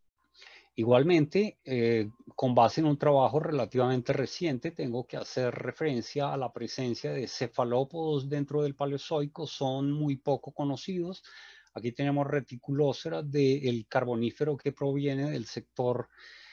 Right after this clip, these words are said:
eh, de Garzón en el Huila. Estos otros que están ilustrados aquí son del Pérmico de la serranía del Perijá. Si bien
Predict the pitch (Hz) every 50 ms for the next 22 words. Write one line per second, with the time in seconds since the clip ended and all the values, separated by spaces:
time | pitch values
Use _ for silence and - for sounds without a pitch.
0 | - _ - 127 127 127 127 139 131 131 113 104 - - - 143 143 143 143 143
1 | 147 147 151 151 175 196 185 160 160 175 196 - _ - - - - - - _
2 | - 117 120 113 - - 143 139 - - 156 147 139 - 143 143 139 - - 135
3 | - - - 139 135 135 131 131 135 131 131 - _ - 135 135 131 117 107 -
4 | - 131 131 127 127 127 123 - - 143 - - - 165 165 165 - _ _ -
5 | _ _ _ _ - - - - 143 139 139 139 139 139 135 131 131 131 127 139
6 | 143 143 139 139 - 127 131 127 123 120 113 110 - _ 147 143 139 139 147 147
7 | 143 139 - 170 175 160 151 143 131 113 - - 139 131 123 127 127 127 127 131
8 | 135 135 135 139 139 139 143 139 117 120 117 - - 120 104 95 - - 127 131
9 | 160 170 - - 165 156 143 143 147 147 151 156 160 160 160 156 151